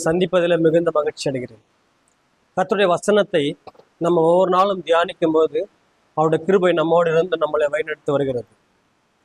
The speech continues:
தினம் ஒரு லோக வார்த்தையிலே நம்ம இன்று ஒரு வசனத்தை பார்க்க போகிறோம். தானியேலின் புஸ்தகத்திலே மூன்றாவது அதிகாரம் இருபத்தி ஒன்பதாவது வசனத்திலே பின்பகுதி, "இவ்விதமாய் ரட்சிக்கத்தக்க தேவன்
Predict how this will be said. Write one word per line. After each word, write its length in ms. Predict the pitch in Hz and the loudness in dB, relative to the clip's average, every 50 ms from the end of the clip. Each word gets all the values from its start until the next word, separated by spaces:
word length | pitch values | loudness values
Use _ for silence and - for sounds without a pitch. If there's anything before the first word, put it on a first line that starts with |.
| _ _ _ _ _ _ _ | _ _ _ _ _ _ _
தினம் 260 | - 180 214 247 254 | 0 2 2 4 4
ஒரு 120 | 240 220 185 | 4 2 4
லோக 240 | 185 185 190 190 180 - | 4 2 2 2 0 0
வார்த்தையிலே 640 | - 165 160 156 - 170 160 156 151 131 120 147 185 - _ _ _ _ _ _ _ _ _ _ | 2 2 2 2 2 2 2 2 2 0 -2 -2 -6 -8 _ _ _ _ _ _ _ _ _ _
நம்ம 160 | - 170 180 | -2 0 2
இன்று 200 | 180 190 208 202 | 2 2 2 2
ஒரு 80 | 208 185 | 2 0
வசனத்தை 300 | 170 160 - 151 147 156 | 0 -2 -4 -6 -6 -2
பார்க்க 240 | - 147 147 135 143 | 0 0 -2 -2 -4
போகிறோம். 400 | - - 127 117 120 113 110 - _ _ _ _ _ _ _ _ _ _ _ _ _ _ 160 | -6 -6 -6 -6 -6 -8 -10 -14 _ _ _ _ _ _ _ _ _ _ _ _ _ _ 2
தானியேலின் 460 | 202 214 247 254 254 233 226 185 - | 4 4 6 6 6 4 4 -2 -4
புஸ்தகத்திலே 540 | 156 - - - 165 175 165 - 175 165 151 | -6 -4 -2 0 0 0 0 0 0 0 2
மூன்றாவது 380 | 147 165 180 190 202 196 170 165 | 2 2 2 4 4 4 4 2
அதிகாரம் 540 | 147 151 156 165 151 139 127 139 180 220 _ _ _ _ _ _ _ _ _ _ _ _ _ _ _ _ _ _ | 0 2 2 4 4 2 2 -2 -6 -12 _ _ _ _ _ _ _ _ _ _ _ _ _ _ _ _ _ _
இருபத்தி 300 | 190 214 254 254 233 233 | 2 2 2 4 4 2
ஒன்பதாவது 420 | 202 185 185 185 196 190 185 170 | 2 2 2 2 2 2 2 0
வசனத்திலே 540 | - - 175 165 - 175 160 139 143 180 220 - _ _ _ _ - _ _ _ | 0 0 -2 0 0 0 0 2 2 0 -2 -4 _ _ _ _ -20 _ _ _
பின்பகுதி, 540 | 190 208 214 180 190 175 160 156 131 127 113 - _ _ _ _ _ _ _ _ _ _ _ _ _ _ _ | 0 0 2 2 0 2 2 0 -2 -4 -6 -6 _ _ _ _ _ _ _ _ _ _ _ _ _ _ _
"இவ்விதமாய் 680 | 180 202 202 285 269 285 277 262 254 247 247 240 214 - | -4 -2 0 2 4 4 4 6 6 6 6 4 4 0
ரட்சிக்கத்தக்க 840 | - - - 208 220 226 - 214 190 - _ 185 170 160 151 151 170 - _ 147 | -2 -4 -6 -4 -4 -2 -2 -4 -6 -2 _ 0 2 2 0 -2 -4 -10 _ -2
தேவன் 540 | 143 175 196 214 214 196 175 180 220 277 - | 0 4 4 6 6 6 4 4 2 -2 -6